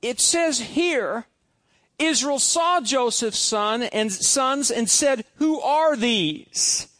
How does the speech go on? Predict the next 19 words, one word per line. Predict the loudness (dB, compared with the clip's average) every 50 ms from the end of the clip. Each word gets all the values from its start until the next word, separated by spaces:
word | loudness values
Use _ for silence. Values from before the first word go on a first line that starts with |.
| _ _ _ _ _ _ _ _ _ _ _ _ _
Joseph | -2 0 2 2 2 2 0 0 0 0 0
said | -2 0 2 2 2 2 0
to | -2
his | -2 -2 -2 -2
father, | 0 2 2 2 2 0
"They | 0 2 2 2 2
are | 0 0
my | 0 0 2 2
sons | 2 0 0 0 0 0 0 -2 -2 -2
whom | -2 0 -2 0 2
God | 2 2 2 2 2
has | 2 0 0 0
given | 0 -2 0 0 0 0 0
me | 0 0 0
in | 0
this | 0 0 -2 -2
place." | -2 -2 0 0 2 0 0 0
Now, | 0 0
what | 0 -2 0 2 4 4 4 2 0